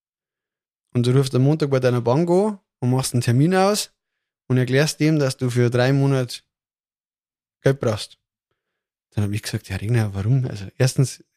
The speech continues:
Ende März, jetzt ab April geht's eh wieder dahin. Und dann hat er mir das aber immer wieder erklärt und hat gesagt, „Na, pass auf, mach das, wenn's dazu kommt, bist froh, wenn nicht, nicht.“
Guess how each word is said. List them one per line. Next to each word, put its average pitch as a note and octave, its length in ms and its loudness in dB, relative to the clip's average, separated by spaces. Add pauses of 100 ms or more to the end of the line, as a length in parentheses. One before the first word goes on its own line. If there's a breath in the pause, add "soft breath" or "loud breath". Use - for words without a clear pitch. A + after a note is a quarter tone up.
(240)
Ende B2 380 0
März, A2+ 640 -2 (400)
jetzt A2+ 160 -2
ab A#2 140 -4
April C3+ 280 2
geht's C3 180 0
eh D3+ 160 2
wieder F#3 160 2
dahin. E3+ 340 2 (560 soft breath)
Und B2 300 0 (1040)
dann A2+ 180 0
hat C3+ 100 2
er D3 60 4
mir C#3 100 2
das B2 100 0
aber B2 300 2
immer D3 240 2
wieder C3+ 160 2
erklärt C3+ 240 -2
und D#3+ 60 2
hat C#3+ 60 0
gesagt, C3+ 200 -4
„Na, C3+ 160 2
pass C#3+ 160 -4
auf, C#3 220 0
mach D3+ 200 0
das, F#3+ 300 -4
wenn's D#3+ 280 0
dazu C3+ 300 0
kommt, F3 400 0 (200)
bist B2+ 180 -2
froh, D#3 280 0
wenn C3+ 140 0
nicht, D3 320 -2 (200)
nicht.“ B2+ 260 0